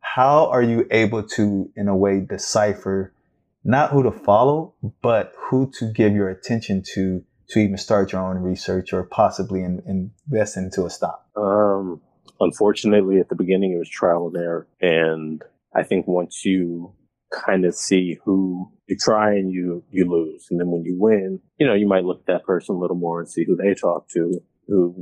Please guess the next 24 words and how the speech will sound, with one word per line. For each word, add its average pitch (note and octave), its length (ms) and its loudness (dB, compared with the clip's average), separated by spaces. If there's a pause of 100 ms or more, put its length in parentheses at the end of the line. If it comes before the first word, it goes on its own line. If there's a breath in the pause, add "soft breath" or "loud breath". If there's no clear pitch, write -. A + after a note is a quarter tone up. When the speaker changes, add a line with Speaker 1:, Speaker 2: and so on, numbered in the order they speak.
Speaker 2:
their A#2 160 6
community F2+ 520 0
is. F2+ 440 -6 (160)
And F#2+ 120 2
then F#2+ 460 2 (220)
you, - 240 -2
you, G#3 160 -6 (300)
you - 200 2
move F3+ 260 6
through G2 140 6
that. E2+ 280 2 (260)
One A#2 120 2
of A#2+ 80 0
the G#2 80 2
earliest G#2 420 2
people F#2+ 300 -2
I F2+ 100 0
followed F2+ 340 0
actually F2 400 -2
was E2 180 -10
C G2 140 2
C E2 180 -8
Trades. F2 600 -4
And E2+ 600 0